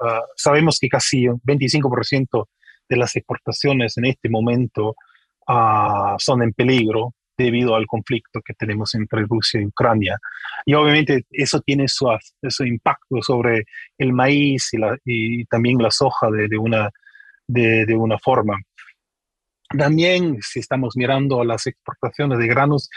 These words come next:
de Ucrania en este momento, creo que gran medida está pa-, paralizada. ¿Qué significa? Bueno, tenemos un poquito de suerte que en este momento tenemos una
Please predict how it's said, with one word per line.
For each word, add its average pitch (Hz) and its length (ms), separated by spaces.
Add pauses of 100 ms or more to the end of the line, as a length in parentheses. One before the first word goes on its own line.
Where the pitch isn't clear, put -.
(260)
de 120 80
Ucrania 160 480
en 135 140
este 127 200
momento, 156 640 (800)
creo 113 460
que 110 280
gran 131 280
medida 131 500
está - 220
pa-, 123 180
paralizada. 107 880 (640)
¿Qué 147 120
significa? 156 680
Bueno, 147 280
tenemos 139 460
un 139 160 (120)
poquito 160 480
de 131 140
suerte 165 580
que 120 300 (320)
en 123 160
este 135 220
momento 127 440
tenemos 127 460
una 120 260